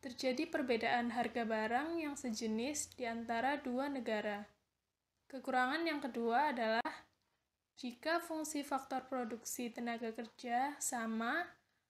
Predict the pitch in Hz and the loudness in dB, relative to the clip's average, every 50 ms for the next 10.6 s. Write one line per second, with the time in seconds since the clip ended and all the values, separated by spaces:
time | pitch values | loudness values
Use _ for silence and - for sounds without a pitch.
0 | _ - - 277 277 277 - 339 359 349 339 311 285 269 277 - - - 277 269 | _ -10 -6 -6 -4 0 0 0 0 2 2 2 2 2 2 -2 -6 -6 -6 -4
1 | - 277 247 254 - 254 247 247 - - - 240 240 226 - 247 240 - 262 240 | -2 -4 -4 -2 0 0 0 2 0 0 0 0 0 0 0 -2 -2 -2 -2 -2
2 | - - 254 247 240 240 - 269 240 226 240 233 233 233 226 220 220 - _ _ | -2 0 0 0 2 2 0 0 0 0 0 0 0 -2 -4 -6 -8 -12 _ _
3 | - - 233 240 247 233 233 233 240 233 233 226 233 226 233 - 277 285 294 277 | -10 -8 -4 -2 -2 0 0 -2 -2 0 0 0 0 0 -2 0 0 0 0 0
4 | 233 214 208 226 240 - - _ _ _ _ _ _ _ _ _ - 254 254 247 | 0 0 0 -2 -4 -6 -14 _ _ _ _ _ _ _ _ _ -6 -4 -4 -2
5 | 240 277 311 320 320 294 269 285 311 285 - 285 254 247 240 240 240 254 247 247 | 2 0 0 2 2 0 0 0 -2 -2 0 0 4 4 4 4 2 0 -2 -2
6 | 262 240 - - 247 233 233 269 294 294 - 247 233 240 233 233 226 226 233 254 | -2 -4 -4 -2 -2 -2 0 -2 -4 -4 -4 -2 0 0 0 0 -2 -2 -2 -2
7 | 277 277 - 262 240 254 247 233 220 226 220 - 254 220 214 214 214 220 226 262 | -4 -4 -4 -6 -4 -4 -2 -2 -4 -4 -6 -4 -4 -2 -2 0 0 0 0 0
8 | 330 349 - - _ _ _ _ _ _ _ _ _ _ _ - 285 262 247 254 | 0 -2 -4 -8 _ _ _ _ _ _ _ _ _ _ _ -4 0 0 2 2
9 | 254 254 262 262 262 269 254 240 240 262 233 226 240 226 226 233 254 285 311 302 | 2 2 2 2 4 4 4 4 4 2 2 4 4 2 4 4 2 2 0 0
10 | - - - 254 240 220 214 220 220 233 233 - | -2 -2 0 2 2 2 2 2 0 0 -2 0